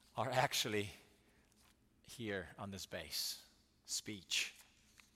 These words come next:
The tongue. Listen, their throat is an open grave. They use their tongues to deceive. The venom of asps is under their lips.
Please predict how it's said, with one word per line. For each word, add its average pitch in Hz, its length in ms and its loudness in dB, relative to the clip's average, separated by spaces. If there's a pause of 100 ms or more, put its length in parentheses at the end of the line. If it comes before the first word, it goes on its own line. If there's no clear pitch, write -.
(1160)
The - 80 -4
tongue. 131 480 4 (1040)
Listen, 151 340 8 (880)
their 180 240 12
throat 185 560 10
is 143 120 6
an 160 180 6
open 165 300 8
grave. 139 480 6 (880)
They 196 140 12
use 202 280 10
their 196 140 12
tongues 196 440 12
to 170 80 2
deceive. 160 640 10
The 170 80 12
venom 202 500 12
of 170 220 10
asps 175 520 10
is 147 200 2
under 165 240 8
their 143 200 8
lips. 143 480 6